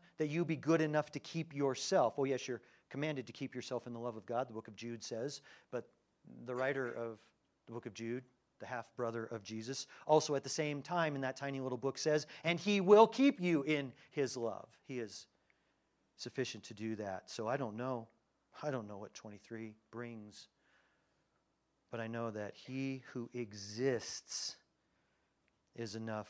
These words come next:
for any worries I may have over the future. He never wrings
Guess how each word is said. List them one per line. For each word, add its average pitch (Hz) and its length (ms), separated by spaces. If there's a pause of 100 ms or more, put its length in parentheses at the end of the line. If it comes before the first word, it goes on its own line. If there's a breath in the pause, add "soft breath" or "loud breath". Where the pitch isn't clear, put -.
for 104 240 (180)
any 120 160
worries 104 320
I 104 80
may 104 160
have 98 180
over 98 140
the 92 80
future. 95 440 (1600)
He - 180
never 117 280
wrings 120 500